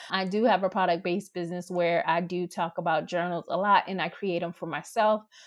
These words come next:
So I've done manifestation journals, I've done blank journals, I've also done a few planners to go with my business. For anyone who also may be an author,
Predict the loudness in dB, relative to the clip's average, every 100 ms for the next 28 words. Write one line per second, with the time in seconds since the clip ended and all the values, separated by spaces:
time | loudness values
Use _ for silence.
0 | -10 0 2 2 0 0 -2 -2 -4 -6
1 | -4 -2 -2 -2 -2 -2 -2 -4 -2 -2
2 | -2 -4 -2 -2 -2 -4 -4 -4 -4 -6
3 | -10 -20 -8 -6 -4 -2 -2 -2 -2 0
4 | 0 0 -2 -8 -6 -6 -6 -6 -4 -2
5 | -4 -4 -8 -12 -16 -8 -4 4 6 6
6 | 2 -2 0 -2 -2 -12 -18 _ -10 -4
7 | 0 2 2 2 2 0 2 2 2 0
8 | 2 2 2 0 0 0 -2 _ _ _
9 | _ _ -20 _ -6 -4 2 4 2 2
10 | 2 2